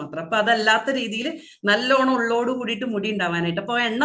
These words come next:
തേച്ച് പിറ്റേ ദിവസം ആകുമ്പോ നമ്മൾ കണ്ണാടി നോക്കുന്നത് ഒരു ഇഞ്ചെങ്കിലും നീണ്ടോന്ന് അറിയാൻ വേണ്ടിയിട്ട്. ഏ,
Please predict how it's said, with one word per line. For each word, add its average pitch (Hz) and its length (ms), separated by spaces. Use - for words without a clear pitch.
തേച്ച് 240 360
പിറ്റേ - 240
ദിവസം 254 200
ആകുമ്പോ 240 180
നമ്മൾ 226 220
കണ്ണാടി 202 340
നോക്കുന്നത് 175 340
ഒരു 285 160
ഇഞ്ചെങ്കിലും 226 420
നീണ്ടോന്ന് 220 460
അറിയാൻ 165 280
വേണ്ടിയിട്ട്. 147 320
ഏ, 208 40